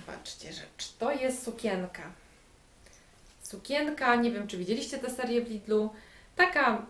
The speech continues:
no, można wyjść na nią na imprezę, można wyjść nawet na co dzień.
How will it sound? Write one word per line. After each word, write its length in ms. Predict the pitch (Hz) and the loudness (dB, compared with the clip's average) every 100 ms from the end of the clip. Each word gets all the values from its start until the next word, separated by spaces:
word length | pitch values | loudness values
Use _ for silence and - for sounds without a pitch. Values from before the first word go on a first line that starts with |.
| - - | -16 -6
no, 200 | 220 277 | -2 2
można 300 | 285 233 240 | 4 4 4
wyjść 260 | 214 220 220 | 2 2 0
na 100 | 196 | -2
nią 180 | 190 | 0
na 120 | 220 285 | 0 0
imprezę, 580 | 277 262 247 233 226 | 0 2 4 4 2
można 420 | 220 240 220 220 208 | 2 2 0 0 -2
wyjść 380 | 214 214 - | -4 -6 -8
nawet 340 | 202 220 226 226 | -2 -2 0 -4
na 120 | 196 | -8
co 200 | - 185 | -6 -6
dzień. 380 | 180 214 311 | -4 -4 -2